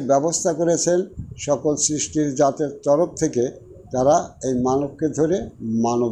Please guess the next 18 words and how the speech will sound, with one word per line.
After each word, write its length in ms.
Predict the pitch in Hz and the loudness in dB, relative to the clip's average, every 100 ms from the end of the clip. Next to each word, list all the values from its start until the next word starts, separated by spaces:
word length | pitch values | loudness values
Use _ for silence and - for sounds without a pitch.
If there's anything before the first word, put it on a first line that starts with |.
| 107 | 0
জন্মে 380 | 120 123 127 156 - 107 113 | 2 2 2 -2 -4 -2 0
আসবে 300 | 104 127 170 175 - - - 131 | 0 0 0 -2 -16 -20 -6 -2
এবং 140 | 139 143 - | 0 0 -2
সেই 160 | 135 - | -4 -4
সৃষ্টির 440 | 147 139 - 180 165 | -4 -4 0 0 4
জাতের 300 | 160 135 139 123 - | 2 2 -4 -6 -6
আত্মার 320 | 123 - 135 120 | -8 -4 -4 0
দ্বারা 200 | 135 147 98 92 117 | 0 0 -2 -6 -6
মানব 240 | 113 110 87 | -4 -6 -6
জীবন 240 | 104 101 98 - | -6 -6 -6 -8
কাটাবে। 400 | 78 - 65 - - _ _ _ _ _ _ _ - - - - - _ _ - - _ _ - | -14 -18 -20 -20 -20 _ _ _ _ _ _ _ -20 -20 -20 -20 -20 _ _ -20 -20 _ _ -8
তো 80 | 104 - - - - - _ 135 170 | -6 -6 -10 -12 -16 -20 _ 2 4
এর 100 | 185 | 4
উপরে 300 | 175 175 139 135 - _ - 110 | 2 2 2 -2 -8 _ -14 -4
যে 80 | 135 147 | -2 0
আল্লাহ 240 | 147 151 151 151 | 2 4 4 2
পাক 180 | 139 135 - - | 0 -2 -12 0
কাউরে 340 | 147 156 151 | 2 4 2